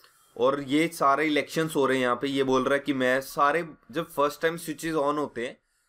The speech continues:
सारे आपस में बोलते हैं कि मैं रूट हूँ, मैं रूट हूँ, सारे आपस में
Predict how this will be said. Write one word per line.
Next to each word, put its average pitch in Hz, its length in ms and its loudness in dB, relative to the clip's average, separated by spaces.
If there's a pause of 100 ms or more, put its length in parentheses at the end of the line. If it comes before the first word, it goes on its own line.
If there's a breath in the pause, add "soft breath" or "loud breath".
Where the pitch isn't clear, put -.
(140)
सारे 151 640 -2
आपस 156 340 -2
में 170 100 -4
बोलते 147 280 -2
हैं 160 80 -6
कि 170 100 -6
मैं 143 260 -2
रूट 135 260 -6
हूँ, 143 100 -8
मैं 127 160 -4
रूट 117 240 -8
हूँ, 117 80 -14
सारे 143 340 -2
आपस 127 420 -4
में 151 260 -8